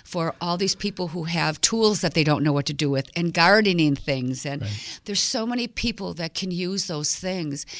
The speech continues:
Speaker 1: And you can move into a situation where you don't have to use those things. <laughs>
Speaker 2: Absolutely.
Speaker 1: And yet there's gardens for the gardener. There's all kinds of things for people to do. That shouldn't, what I'm saying is that big old house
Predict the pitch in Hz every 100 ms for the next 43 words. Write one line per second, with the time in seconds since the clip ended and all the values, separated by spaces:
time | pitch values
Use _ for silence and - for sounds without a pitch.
0 | - - - 190 185 180 170 - - 202
1 | 226 247 214 190 175 175 175 208 175 -
2 | - 196 - 190 175 185 - 175 160 165
3 | 170 165 - - - 214 196 202 226 -
4 | 240 165 - 151 - - 180 147 226 -
5 | - 311 - 294 - 294 339 _ _ _
6 | _ _ _ _ _ _ - 147 139 -
7 | 156 123 - 110 98 98 269 285 294 277
8 | - 220 233 202 156 - 185 190 190 185
9 | 139 - 113 160 185 180 175 - 254 -
10 | 311 359 320 - 190 - 160 - 160 156
11 | 147 143 147 123 - - - 247 - 330
12 | 277 277 233 233 - 247 254 196 208 175
13 | 240 240 240 208 190 185 185 226 -